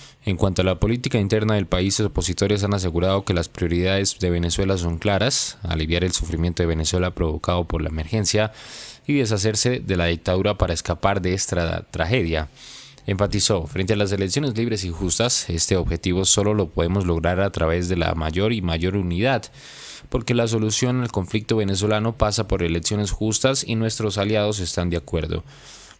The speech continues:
Eh, también preguntó en su Twitter si la dictadura no le interesaba la eliminación de las sanciones personales y cómo se relacionan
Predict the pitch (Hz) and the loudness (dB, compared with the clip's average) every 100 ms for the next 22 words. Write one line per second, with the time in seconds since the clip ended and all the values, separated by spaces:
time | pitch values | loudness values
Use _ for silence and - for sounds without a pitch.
0 | _ - - 98 95 92 107 104 143 147 | _ -14 -4 0 2 2 0 0 0 0
1 | 147 117 123 135 127 107 127 131 117 127 | 0 0 0 0 0 0 2 2 2 2
2 | - 107 101 95 95 - 98 107 123 120 | 2 2 2 2 0 2 2 2 2 2
3 | 113 110 120 123 120 95 87 - 107 101 | 2 2 2 2 2 2 2 4 4 4
4 | 98 107 113 - - _ - 87 90 90 | 4 2 0 -4 -14 _ -4 0 2 2
5 | 90 87 87 82 117 117 139 117 87 - | 0 0 0 0 2 0 0 0 0 0
6 | 80 95 101 95 82 92 101 101 110 - | -2 -2 -2 -2 -2 0 0 0 0 -2
7 | - 101 92 113 131 131 104 90 85 87 | -4 -4 -2 -2 0 0 0 0 0 0
8 | - 107 95 110 131 | 0 2 2 0 -4